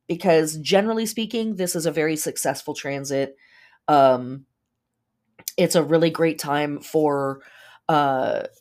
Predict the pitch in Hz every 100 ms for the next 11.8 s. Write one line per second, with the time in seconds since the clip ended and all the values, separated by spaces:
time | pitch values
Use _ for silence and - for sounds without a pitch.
0 | _ _ - 180 160 160 180 - 139 98
1 | - _ _ 170 165 156 - 165 156 165
2 | 165 143 135 165 165 165 151 165 165 -
3 | 170 165 143 147 170 165 147 131 - 135
4 | 139 127 - 139 110 127 - 143 151 156
5 | 151 135 135 143 - 156 160 165 156 156
6 | 151 147 151 139 131 131 135 143 - -
7 | 82 53 - _ - - - - - 170
8 | 160 147 143 135 - - 190 185 - -
9 | _ - 185 208 262 269 226 233 247 240
10 | 175 151 139 - 160 156 156 - 156 147
11 | 139 - 139 117 87 - -